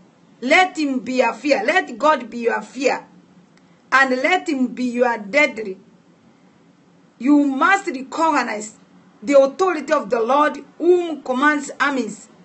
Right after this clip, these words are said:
He is the one you must respect. He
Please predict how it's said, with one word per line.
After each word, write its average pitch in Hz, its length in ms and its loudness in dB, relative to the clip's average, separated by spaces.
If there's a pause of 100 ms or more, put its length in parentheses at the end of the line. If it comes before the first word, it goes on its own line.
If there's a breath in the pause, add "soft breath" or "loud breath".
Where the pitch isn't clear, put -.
(520)
He 330 120 6
is 311 380 0
the 277 140 6
one 311 320 0
you 254 200 -4
must 233 320 -4
respect. 240 580 -6 (280)
He 339 160 2